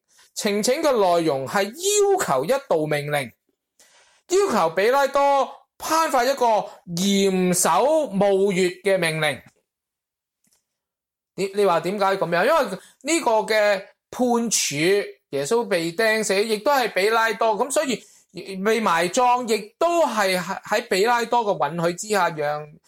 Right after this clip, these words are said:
財主約瑟造成。因此，如果要去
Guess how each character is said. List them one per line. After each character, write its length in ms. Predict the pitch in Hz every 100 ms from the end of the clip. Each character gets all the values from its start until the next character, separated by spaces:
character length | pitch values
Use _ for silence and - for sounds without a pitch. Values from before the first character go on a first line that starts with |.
| - _
財 260 | - 135 127
主 160 | - 160
約 300 | 208 180 160
瑟 180 | - 185
造 280 | 156 123
成。 180 | 123 104 - _ _ _ _ _ _
因 480 | 190 220 370 381 370
此， 160 | - 240 277
如 80 | 175 151
果 260 | 220 294 269
要 380 | 247 226 240
去 200 | 240 226